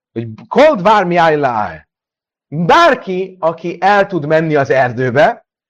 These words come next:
az beletartozik azok közé, akiknél mondom azt, hogy létezik,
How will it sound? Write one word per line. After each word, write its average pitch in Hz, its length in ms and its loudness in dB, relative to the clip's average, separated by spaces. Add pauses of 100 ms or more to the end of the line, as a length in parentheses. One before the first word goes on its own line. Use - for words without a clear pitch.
(120)
az 160 180 -6
beletartozik 202 800 0
azok 214 520 0
közé, 220 680 2 (340)
akiknél 220 720 0
mondom 214 460 0
azt, 175 280 0
hogy 185 160 -2
létezik, 175 760 -2